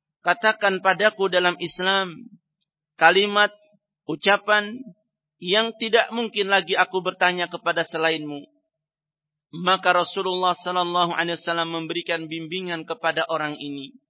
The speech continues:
Kepada sahabat yang mulia ini, beliau mengatakan, "Qul amantu billahi summa istaqim." Katakanlah, "Aku beriman kepada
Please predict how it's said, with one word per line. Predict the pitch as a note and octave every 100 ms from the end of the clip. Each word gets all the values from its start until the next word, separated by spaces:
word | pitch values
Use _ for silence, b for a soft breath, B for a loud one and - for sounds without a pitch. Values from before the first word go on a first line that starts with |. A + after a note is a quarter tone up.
| _ _ _ _ _ -
Kepada | C#3 E3+ F3+
sahabat | F#3 F#3+ D#3+ G3 F3 F#3+
yang | F#3 F#3+
mulia | F#3+ G3+ G3 G3+
ini, | G#3+ G#3 F3+ D3 - _ _ _ _ _
beliau | - D#3 F#3+ F#3
mengatakan, | F3+ F3+ F#3+ F#3 F3 E3+ D#3 D3+ _ _
"Qul | F3 F3 E3 A#2 - _ _ _ -
amantu | E3+ F#3 F3+ F3+ F3 E3+ - F3+ E3+
billahi | D#3 E3+ E3 F3 F3 E3+ E3 D#3+
summa | E3 E3 D#3+ D#3
istaqim." | - D3+ - D#3 C3+ - _ _ _ _ _ _ _ _ _
Katakanlah, | F3+ G3 A3 A#3 G#3+ F#3 C#3 - _ _ _ _ _
"Aku | F3 G#3 A3 A3
beriman | A3 A#3 C4+ B3+ A3+
kepada | A#3 A3+ G#3+